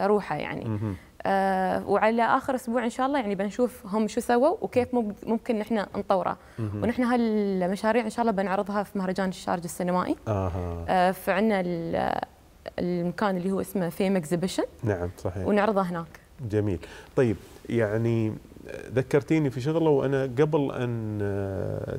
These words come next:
Speaker 2: تحديدا تذكرين مهرجان الشارقة السينمائي الدولي للطفل، أنا كنت فعلا راح أوجه لك هذا السؤال،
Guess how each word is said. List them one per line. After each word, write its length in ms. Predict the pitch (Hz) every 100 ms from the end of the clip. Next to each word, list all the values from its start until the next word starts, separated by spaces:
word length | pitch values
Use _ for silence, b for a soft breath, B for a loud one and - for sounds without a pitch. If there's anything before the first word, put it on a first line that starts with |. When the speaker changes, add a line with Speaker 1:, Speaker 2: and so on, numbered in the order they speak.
| -
Speaker 2:
تحديدا 420 | 113 113 135 123
تذكرين 640 | 120 113 - 123 123 113
مهرجان 420 | 107 110 110 120
الشارقة 320 | 110 120 117 113
السينمائي 420 | - 110 117 110
الدولي 360 | 107 123 117
للطفل، 460 | 113 120 165 175 196 B B B B 139
أنا 140 | 147
كنت 400 | 151 175 160 -
فعلا 480 | 117 117 170 156 143
راح 180 | 131 127
أوجه 240 | 120 123
لك 200 | 117 -
هذا 140 | 107
السؤال، 360 | 104 - 104 98